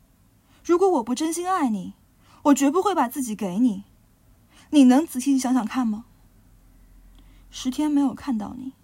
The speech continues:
这十天我是难挨的，相信你也一样。书桓，如果我认错，你能抛开这件事儿吗？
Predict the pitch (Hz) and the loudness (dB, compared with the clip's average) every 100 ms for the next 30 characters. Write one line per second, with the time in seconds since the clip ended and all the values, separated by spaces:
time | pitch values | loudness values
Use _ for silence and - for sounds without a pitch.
0 | _ _ _ _ _ _ 311 - 240 277 | _ _ _ _ _ _ -4 -4 -6 -4
1 | 262 277 285 _ 202 - 226 208 220 180 | -2 -2 -6 _ -8 -4 -4 -4 -6 -8
2 | 233 247 _ _ _ _ _ _ _ _ | -12 -14 _ _ _ _ _ _ _ _
3 | - 277 277 285 247 233 - _ 233 226 | -2 2 2 2 -2 -2 -12 _ -2 0
4 | 294 208 185 185 185 - _ _ _ _ | 0 -2 -4 -8 -10 -18 _ _ _ _
5 | _ _ _ - - 285 277 202 190 214 | _ _ _ -14 -2 -2 0 -6 -8 -14
6 | _ _ _ _ _ _ - - - 320 | _ _ _ _ _ _ -20 -6 -2 2
7 | 311 277 302 - _ 262 226 277 269 339 | 2 2 -2 -8 _ -2 2 2 2 -4
8 | 240 - _ _ _ _ _ _ _ _ | -6 -10 _ _ _ _ _ _ _ _
9 | _ 277 247 247 277 349 349 359 285 262 | _ 4 4 4 0 -4 -6 -6 -2 -2
10 | 262 262 226 233 | -2 -2 -4 -8